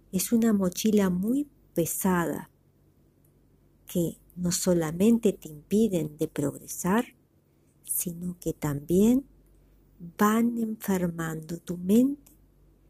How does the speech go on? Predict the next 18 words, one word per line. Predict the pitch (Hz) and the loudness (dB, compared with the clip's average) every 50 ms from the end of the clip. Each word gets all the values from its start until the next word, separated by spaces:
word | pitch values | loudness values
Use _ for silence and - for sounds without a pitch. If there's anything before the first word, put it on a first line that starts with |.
| - | -4
envenenando | - 202 190 175 175 170 170 175 170 165 170 165 160 165 175 170 175 175 170 165 175 160 | 0 2 2 2 0 0 -2 -2 -2 -2 -4 -6 -4 -2 -2 0 0 -2 0 -2 -4 -4
tu | - _ - 185 175 180 | -4 _ -12 -10 -8 -6
alma | 175 175 175 180 196 208 214 226 240 262 269 - _ _ _ _ _ _ _ _ _ _ _ _ _ _ _ - - | -4 -2 0 2 2 2 0 0 -2 -4 -6 -8 _ _ _ _ _ _ _ _ _ _ _ _ _ _ _ -2 2
y | 208 196 | 2 2
por | 196 - - 180 175 175 | 2 2 0 2 2 4
ende | 175 175 175 175 170 175 170 170 165 175 170 170 - _ _ _ _ _ _ _ _ | 4 2 2 0 -2 -4 -6 -4 -4 -4 -4 -6 -12 _ _ _ _ _ _ _ _
también | - 165 156 151 151 147 170 170 180 202 226 233 269 285 - _ _ _ _ - - _ _ _ | -2 -2 -2 -2 0 0 2 4 4 4 4 2 0 -4 -10 _ _ _ _ -20 -20 _ _ _
contaminando | - 185 180 175 175 - 185 175 170 170 170 160 156 156 156 156 156 160 180 175 | 0 0 0 0 0 0 -2 -2 -2 -4 -6 -6 -4 -4 -4 -4 -4 -4 -6 -6
tu | - - 185 | -6 -10 -12
cuerpo. | - _ _ 151 143 - - - _ _ - _ _ _ _ _ _ _ _ _ _ _ _ _ _ _ _ _ _ _ _ _ _ _ _ _ _ - - - | -12 _ _ -14 -14 -14 -14 -20 _ _ -20 _ _ _ _ _ _ _ _ _ _ _ _ _ _ _ _ _ _ _ _ _ _ _ _ _ _ -20 -10 -2
Te | - 180 | 0 0
invito | 170 170 170 165 185 190 202 202 - - 269 285 311 - _ _ _ _ _ _ _ _ _ - - | 0 0 -2 0 2 2 2 2 0 -2 -2 -2 -2 -4 _ _ _ _ _ _ _ _ _ -20 -10
a | - 190 185 - | -6 -6 -6 -2
pensar | - 170 160 156 160 - - 180 175 175 175 | -4 -4 -4 -4 -6 -4 -2 0 0 0 0
en | 180 175 180 | -2 -2 -2
positivo. | - 180 180 - - 180 - - 160 147 147 143 - _ _ _ _ _ _ _ _ _ _ _ _ - - - _ _ | -4 -4 -4 -4 -8 -10 -6 -4 -4 -4 -4 -6 -14 _ _ _ _ _ _ _ _ _ _ _ _ -20 -20 -20 _ _
Te | - 185 | 0 0
invito | 170 170 170 165 160 175 175 175 180 - _ - 226 233 247 | 0 0 -2 -6 -2 0 0 0 0 -2 _ 2 2 2 2